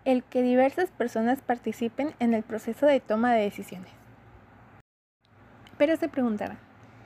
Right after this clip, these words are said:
¿cuáles son estos tipos de decisiones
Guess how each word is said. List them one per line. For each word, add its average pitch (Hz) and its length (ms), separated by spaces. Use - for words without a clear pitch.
¿cuáles 403 260
son 330 180
estos 311 240
tipos 381 340
de 254 100
decisiones 220 640